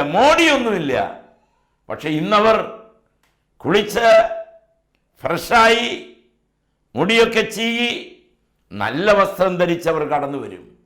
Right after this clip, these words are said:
ബാഹ്യമായ വിശുദ്ധി, പ്രവൃത്തികളുടെ വിശുദ്ധി ഒക്കെ നമുക്ക് ചെയ്യാം. നമ്മുടെ പ്രവൃത്തികൾ മറ്റുള്ളവരുടെ നടുവിൽ നന്നായി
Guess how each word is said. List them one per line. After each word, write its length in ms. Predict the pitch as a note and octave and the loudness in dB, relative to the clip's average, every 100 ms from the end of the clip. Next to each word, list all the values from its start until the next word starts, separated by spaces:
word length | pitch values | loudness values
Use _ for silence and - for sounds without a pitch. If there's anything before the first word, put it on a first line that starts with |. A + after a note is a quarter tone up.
| _ _ _ _ _ _ _ - | _ _ _ _ _ _ _ -2
ബാഹ്യമായ 880 | D#3+ A3 E4 D#4 F4+ F4 D#4+ D#4+ D4+ D4 | 4 6 6 6 4 6 6 6 4 2
വിശുദ്ധി, 400 | - C#4+ A3+ D4+ C4+ - - _ _ _ _ _ _ _ _ _ _ _ _ _ _ _ - | -2 -4 -2 -2 -4 -8 -20 _ _ _ _ _ _ _ _ _ _ _ _ _ _ _ 2
പ്രവൃത്തികളുടെ 840 | A3 E4 E4+ E4+ F4 E4 D#4+ D4 C#4+ | 4 6 4 2 2 4 4 4 2
വിശുദ്ധി 360 | B3+ D4+ D#4 C#4+ - - _ _ _ _ _ _ - A#2 | -2 0 0 0 -4 -16 _ _ _ _ _ _ -6 -6
ഒക്കെ 240 | C#3 - F#3 | -4 -4 -4
നമുക്ക് 300 | D#3 - F#3 - | -4 -8 -10 -10
ചെയ്യാം. 360 | F3 F#3+ F3 A#2 A2+ | -6 0 0 0 -4
നമ്മുടെ 240 | D3+ F3+ F3+ | -10 -6 -6
പ്രവൃത്തികൾ 500 | E3 G3+ A3 G#3+ G3+ F#3+ F3+ | -6 -6 -6 -6 -4 -4 -6
മറ്റുള്ളവരുടെ 600 | F3+ G#3 G#3 G3 F#3+ F3 | -6 -6 -4 -4 -2 -2
നടുവിൽ 300 | F3 G3 F#3 D3 - - _ A#2+ C#3 | -2 -2 -2 -4 -10 -20 _ -6 -2
നന്നായി 520 | C#3 F3 F3+ F3+ | -2 -2 0 2